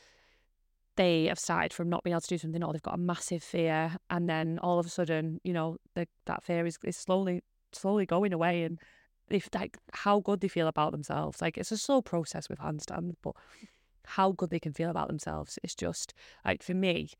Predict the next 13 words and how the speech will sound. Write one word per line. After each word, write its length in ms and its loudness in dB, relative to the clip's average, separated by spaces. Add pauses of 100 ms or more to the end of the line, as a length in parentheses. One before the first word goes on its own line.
(580)
I 160 4
know 120 2
my 180 2
own 160 2
journey, 260 -2
which 200 -4
I've 100 -2
obviously 260 -2
talked 300 -2
about 300 0 (320)
quite 320 0
a 20 -2
lot. 260 -4